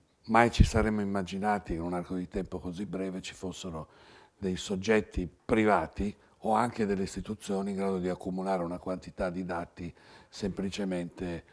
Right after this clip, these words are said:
spaventosa, non misurabile. Siamo costretti a inventarci delle unità di conto, eh, che non esistevano addirittura per quantificare o dare un'idea, un ordine di grandezza,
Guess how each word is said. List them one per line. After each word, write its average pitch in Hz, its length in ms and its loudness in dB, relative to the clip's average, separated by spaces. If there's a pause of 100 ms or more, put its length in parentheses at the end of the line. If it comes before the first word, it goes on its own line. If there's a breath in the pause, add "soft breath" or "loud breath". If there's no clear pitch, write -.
(500 soft breath)
spaventosa, 95 960 4
non 127 180 2
misurabile. 98 800 2
Siamo 90 280 -4
costretti 92 600 -2
a 82 60 -2
inventarci 82 680 -6
delle 78 320 -8 (440 loud breath)
unità 110 500 4
di 120 160 0
conto, 117 800 4 (500 loud breath)
eh, 82 1300 0
che 110 160 0
non 107 140 2
esistevano 92 760 8
addirittura 87 580 -2
per 98 180 -2
quantificare 90 1000 0
o - 80 -4
dare 95 240 2
un'idea, 107 520 2
un 101 120 -2
ordine 110 320 2
di 101 100 0
grandezza, 92 640 -2